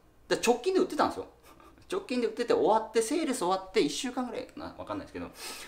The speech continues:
で、もう売ってたんですよ。で、それで僕が言ったんですよ。「まだ売れるぞ」って。で、「まだ売れるぞ」って言ったら、「吉田さん、いや、さ、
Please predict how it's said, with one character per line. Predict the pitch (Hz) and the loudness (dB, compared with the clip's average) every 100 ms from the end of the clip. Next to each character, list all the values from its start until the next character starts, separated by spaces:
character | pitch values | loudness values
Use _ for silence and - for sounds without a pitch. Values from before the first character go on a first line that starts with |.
| - | -2
で、 | 196 | 0
も | 269 | 4
う | 320 | 4
売 | |
っ | |
て | 339 277 | 2 2
た | - | 2
ん | |
で | - | 2
す | |
よ。 | - - - - - - | -12 -18 -20 -20 -16 4
で、 | 226 | 4
そ | 240 | 6
れ | 269 381 | 2 4
で | 440 | 4
僕 | 302 226 - | 4 0 2
が | |
言 | 104 120 | 4 2
っ | |
た | - | 2
ん | 196 | 2
で | |
す | |
よ。 | 110 | 4
「ま | 156 | 4
だ | 240 | 4
売 | 107 110 | 0 2
れ | 151 | 2
る | 185 | 2
ぞ」 | 95 | -2
っ | |
て。 | - - - | -6 -16 0
で、 | 220 | 4
「ま | 254 392 | 6 6
だ | 320 | 6
売 | 180 | 6
れ | 240 | 4
る | 254 | 4
ぞ」 | 160 | 0
っ | |
て | 117 | 0
言 | |
っ | 110 | -2
た | - | -4
ら、 | - | -4
「吉 | 117 143 | -6 -6
田 | |
さ | 123 | -8
ん、 | |
い | - - - - - - | -12 -18 -20 -20 -18 -12
や、 | 95 - | -12 -10
さ、 | - | -12